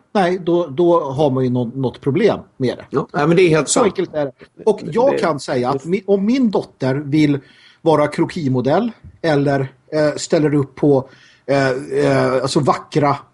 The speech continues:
Speaker 1: eh, konstnärliga projekt med na-, i, där hon är helt naken, jag har inget som helst problem med det. Absolut inte.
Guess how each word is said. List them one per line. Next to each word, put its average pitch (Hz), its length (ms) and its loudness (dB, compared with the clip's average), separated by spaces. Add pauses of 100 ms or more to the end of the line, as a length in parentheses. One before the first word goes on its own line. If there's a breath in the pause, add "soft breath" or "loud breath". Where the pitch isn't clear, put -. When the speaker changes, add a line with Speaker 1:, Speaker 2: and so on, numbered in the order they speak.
(300)
Speaker 1:
eh, 123 720 0
konstnärliga 135 680 -2
projekt - 600 -6 (340 soft breath)
med 151 160 -2
na-, 175 260 2
i, 151 300 -8
där 147 200 0
hon 135 140 0
är 127 40 0
helt 123 260 -2
naken, 143 400 0 (380 soft breath)
jag 175 80 4
har 196 240 2
inget 175 320 -2
som 143 160 -6
helst 127 400 -6
problem 156 360 2
med 147 80 -2
det. 107 140 -10 (160)
Absolut 151 580 -2
inte. 120 360 -6